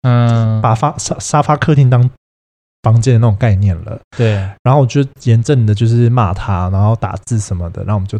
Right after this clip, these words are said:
Speaker 2: 大吵干嘛，然后就吵得非常的凶猛，然后就是跟他关一个礼拜吧，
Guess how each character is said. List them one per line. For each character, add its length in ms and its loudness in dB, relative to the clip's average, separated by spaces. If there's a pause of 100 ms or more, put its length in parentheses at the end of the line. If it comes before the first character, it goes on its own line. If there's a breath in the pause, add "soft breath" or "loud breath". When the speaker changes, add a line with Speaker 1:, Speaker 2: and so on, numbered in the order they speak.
Speaker 2:
大 220 -4
吵 380 -10
干 140 -6
嘛， 180 -8
然 100 -2
后 60 2
就 60 0
吵 200 -4
得 100 -4
非 240 -4
常 140 4
的 80 2
凶 260 -2
猛， 240 -2 (880)
然 100 0
后 120 4
就 100 0
是 200 0 (440)
跟 80 2
他 80 2 (100)
关 300 0
一 60 -12
个 80 -4
礼 80 -2
拜 160 -4
吧， 200 -12